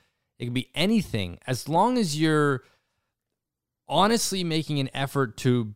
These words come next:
work towards it. And it doesn't have to be all in once. Like, don't feel the pressure that I have to achieve all this in one day. Look,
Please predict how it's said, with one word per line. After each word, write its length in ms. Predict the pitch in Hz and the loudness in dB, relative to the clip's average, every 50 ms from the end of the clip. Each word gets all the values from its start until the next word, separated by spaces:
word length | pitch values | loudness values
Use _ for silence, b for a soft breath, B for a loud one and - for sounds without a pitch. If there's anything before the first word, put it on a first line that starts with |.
| _ _ _ | _ _ _
work 280 | 147 120 123 123 117 | -6 -2 -2 -2 -2
towards 400 | - - 107 104 107 104 98 - | -2 -4 -4 -4 -2 -4 -4 -6
it. 40 | - | -4
And 80 | - 123 | -4 -2
it 60 | 117 117 | -2 0
doesn't 180 | 165 180 208 | -2 -2 -2
have 100 | 208 190 | -2 -4
to 80 | - 156 | -4 -4
be 140 | 135 151 - | -4 -4 -4
all 200 | 131 131 135 131 | -2 -2 0 0
in 180 | 117 110 104 | 0 0 -2
once. 280 | 104 107 120 156 - - | -2 -2 -4 -4 -6 -6
Like, 120 | 120 101 | -8 -6
don't 200 | - 139 156 156 | -4 -4 -4 -4
feel 160 | - - 185 | -4 -2 -2
the 60 | 151 120 | -2 -4
pressure 540 | - - 139 123 117 - - 120 113 107 | -4 -4 -4 -4 -4 -2 -2 -2 0 0
that 260 | 104 104 98 90 b b b b b b b b | 0 0 -2 -2 b b b b b b b b
I 80 | - 107 | -8 -6
have 200 | 120 127 131 - | -6 -6 -6 -6
to 80 | 123 113 | -8 -8
achieve 280 | - - - 131 110 | -6 -4 -4 -4 -4
all 140 | 104 110 117 | -4 -4 -6
this 180 | 113 113 - - | -4 -6 -6 -6
in 120 | 110 104 | -4 -4
one 160 | 101 98 98 | -4 -4 -4
day. 160 | 95 85 69 - | -4 -6 -8 -4
Look, 220 | - 139 123 - | -4 -4 -4 -4